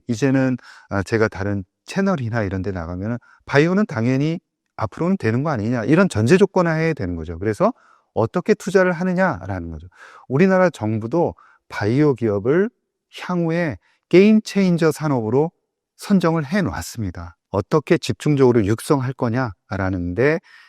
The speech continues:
핵심을 이제 집중시키고 있는 거죠. 따라서, 아, 투자자분들도 향후에 지금 바이오 시가총액이 아니라 향후에 이천삼십 년에 더욱더 커져 갈 수 있는 그런 바이오 산업에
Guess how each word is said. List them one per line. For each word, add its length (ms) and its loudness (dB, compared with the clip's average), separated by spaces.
핵심을 560 0
이제 200 -8
집중시키고 1040 -2
있는 260 4
거죠. 300 -4
따라서, 460 0
아, 100 -4
투자자분들도 1040 0
향후에 440 0
지금 400 4
바이오 380 2
시가총액이 640 -2
아니라 440 -6
향후에 520 -2
이천삼십 680 -2
년에 320 -2
더욱더 380 2
커져 600 0
갈 160 -2
수 180 -4
있는 480 -2
그런 240 -2
바이오 300 2
산업에 480 2